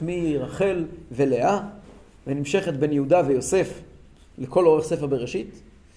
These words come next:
ממשיכה הלאה עד משיח בן יוסף, משיח בן דוד. ולפני כן זה משפחת בן דוד לרבעם בן נבט. בכל הדורות יש שתי שיטות של יהדות, שיטת יוסף ושיטת יהודה.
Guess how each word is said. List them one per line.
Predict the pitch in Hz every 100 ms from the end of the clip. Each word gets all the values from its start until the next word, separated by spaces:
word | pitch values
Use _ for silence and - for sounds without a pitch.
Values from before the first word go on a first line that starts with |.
| - - -
ממשיכה | 123 156 170 220
הלאה | 226 226 - 262
עד | 277 220
משיח | - 220 196
בן | 180
יוסף, | 175 196 160
משיח | 147 131
בן | 127
דוד. | 117 101 - - - - - - - - - - - -
ולפני | 139 143 240 226
כן | 202
זה | 151 156 143 131 -
משפחת | 143 - 151 139
בן | 131 139
דוד | 135 170 170 135 - - -
לרבעם | 131 131 131 135 131 131
בן | 131
נבט. | 143 220 - - - - - - - -
בכל | 160 247 254
הדורות | 208 208 208
יש | 190 185 - - -
שתי | - 247 233
שיטות | 202 202 170 - - -
של | - 170
יהדות, | 151 135 135 - - - - - - - -
שיטת | 165 - 202
יוסף | 339 - 254 262 - - - - - - -
ושיטת | 135 147 156 147
יהודה. | 131 120